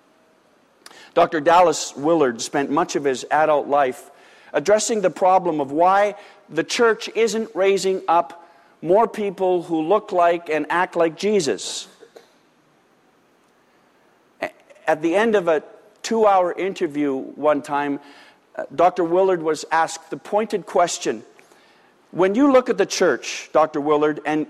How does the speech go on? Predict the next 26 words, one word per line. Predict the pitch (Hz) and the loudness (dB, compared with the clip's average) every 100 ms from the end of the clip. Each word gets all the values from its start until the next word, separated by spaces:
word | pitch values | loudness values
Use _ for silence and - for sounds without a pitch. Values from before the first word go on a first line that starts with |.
| - | -6
and | 151 175 | -4 0
you | 226 | 2
witness | 226 214 175 151 - | 4 2 2 -6 -6
just | - 190 - | -4 -4 -4
how | - 208 233 | -2 2 2
far | 226 185 196 190 | 2 2 4 4
we | 180 175 | 2 -2
have | 165 135 | -2 -2
swerved | - 165 196 196 160 | -4 0 2 2 2
off | 160 160 | 0 0
the | - | -4
path, | - 160 139 127 - - _ _ _ _ _ _ | -6 0 2 0 -6 -20 _ _ _ _ _ _
do | 147 180 | 0 2
you | 180 | 4
ever | 180 220 254 254 | 4 4 4 0
throw | - 214 214 | -2 4 6
up | 202 202 | 6 4
your | 185 180 | -2 -2
hands | 165 185 190 190 185 | -2 -2 0 -2 -4
in | - 180 | -4 -4
despair?" | 170 170 - - 156 120 78 - - _ _ _ _ _ _ _ _ _ _ _ _ _ _ _ | -2 -4 -4 -2 2 2 -2 -10 -20 _ _ _ _ _ _ _ _ _ _ _ _ _ _ _
Willard | 127 165 165 143 | 0 2 2 0
smiled | - 147 151 165 151 | -4 0 2 4 2
and | 143 | -2
said, | 135 151 135 127 | -2 0 0 0
"Never." | 139 143 110 85 | -2 -2 -2 -6